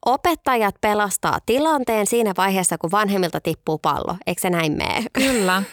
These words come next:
Speaker 2: Ja tässä vaiheessa
Speaker 1: <laughs>
Speaker 2: lämmin kiitos kaikille lasteni opettajille, jotka ovat ikinä keksineet mitään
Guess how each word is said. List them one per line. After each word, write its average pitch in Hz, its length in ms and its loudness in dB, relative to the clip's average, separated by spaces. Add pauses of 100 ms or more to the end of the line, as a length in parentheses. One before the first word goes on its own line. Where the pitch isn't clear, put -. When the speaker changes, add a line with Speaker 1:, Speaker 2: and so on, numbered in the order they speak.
(100)
Speaker 2:
Ja 190 260 -2
tässä 226 300 0
vaiheessa 220 500 2
Speaker 1:
<laughs> 269 100 2 (100)
Speaker 2:
lämmin 202 380 2
kiitos 226 540 -2
kaikille 202 440 2
lasteni 185 480 0
opettajille, 185 640 -2
jotka 175 260 -2
ovat 165 220 -2
ikinä 175 340 -2 (100)
keksineet 165 560 0
mitään 165 300 0